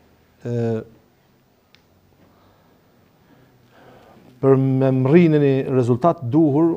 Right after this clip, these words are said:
unë mendoj që një, na vyn një bashkëpunim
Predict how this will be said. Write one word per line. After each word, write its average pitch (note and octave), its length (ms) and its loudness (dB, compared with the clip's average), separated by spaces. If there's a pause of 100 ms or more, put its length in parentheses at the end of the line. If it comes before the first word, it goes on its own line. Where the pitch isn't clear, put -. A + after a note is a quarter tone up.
(160)
unë C#3+ 460 -8
mendoj D3 260 -2
që B2+ 160 -4 (720)
një, A#2+ 380 -8 (260)
na C3+ 160 -2
vyn D3+ 220 -4
një A#2 100 -6
bashkëpunim C#3 540 -8